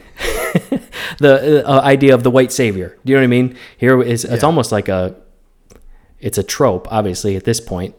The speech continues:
Speaker 1: but
Speaker 2: Sure.
Speaker 1: like
Speaker 2: The chosen one. It's male
Speaker 1: Right,
Speaker 2: and
Speaker 1: the
Speaker 2: white.
Speaker 1: chosen one comes, and he's gonna free these people from, yeah, they, they couldn't figure it out, but here's this, a guy, he's gonna figure it out for them and lead them to salvation or whatever.
Speaker 2: Yeah,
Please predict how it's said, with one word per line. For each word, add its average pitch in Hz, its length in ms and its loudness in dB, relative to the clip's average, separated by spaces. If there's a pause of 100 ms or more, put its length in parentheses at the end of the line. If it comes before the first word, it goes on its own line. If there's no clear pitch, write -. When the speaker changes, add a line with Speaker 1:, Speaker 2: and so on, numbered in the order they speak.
Speaker 1:
but 98 160 -4
Speaker 2:
Sure. 101 160 -2
Speaker 1:
like - 260 -8 (600)
Speaker 2:
The 95 60 -18
chosen 113 400 -6
one. 101 260 -12 (360)
It's - 140 -18
male 139 140 0
Speaker 1:
Right, 170 120 4
Speaker 2:
and 123 80 -2
Speaker 1:
the 127 40 2
Speaker 2:
white. 127 100 -2
Speaker 1:
chosen 151 340 4
one 147 180 2
comes, 117 520 0 (160)
and 104 140 -4
he's 117 180 0
gonna 117 200 0
free 117 240 0
these 110 180 -2
people 113 280 -2
from, 101 320 -4
yeah, 104 180 -2
they, 107 160 0
they 120 220 0
couldn't 117 220 -2
figure 104 220 -2
it 95 60 -2
out, 98 180 -2
but 98 120 -6
here's 113 220 -2
this, 104 180 -4
a 110 40 0
guy, 98 280 0
he's 101 160 -4
gonna 90 180 -4
figure 90 280 -6
it 87 80 -4
out 87 200 -4
for 110 220 0
them 95 200 -2
and 92 140 -4
lead 104 140 -2
them 92 160 -4
to - 160 -4
salvation 87 580 -4
or 82 60 -6
whatever. - 260 -6
Speaker 2:
Yeah, 104 340 -8